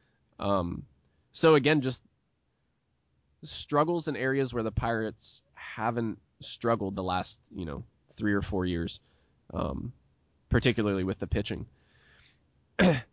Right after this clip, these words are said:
So then that got me kinda looking, and so the first thing I thought of when I was looking at these walks was, you know, like, oh, the, they're having issues with control.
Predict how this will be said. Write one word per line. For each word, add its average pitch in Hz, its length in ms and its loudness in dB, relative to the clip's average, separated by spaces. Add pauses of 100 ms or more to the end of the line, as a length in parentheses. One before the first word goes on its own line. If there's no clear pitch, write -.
(440)
So 180 340 6 (960)
then 185 160 2
that 190 160 2
got 151 160 4
me 131 80 -2
kinda 131 220 -2
looking, 123 480 -4 (440)
and 131 300 0
so 143 160 0
the 143 80 4
first 180 180 0
thing 135 140 -2
I 113 60 0
thought 123 200 4
of 113 80 -2
when 110 120 -4
I 104 80 -2
was - 180 -8 (500)
looking 120 280 -6
at - 80 -8
these 98 180 -8
walks 127 380 0
was, 98 340 -10
you 107 140 -8
know, 98 100 -6
like, 90 160 -10 (140)
oh, 131 180 2
the, 98 200 -6 (340)
they're 123 80 0
having 123 240 4
issues 110 320 -4
with 104 160 -6
control. - 420 -8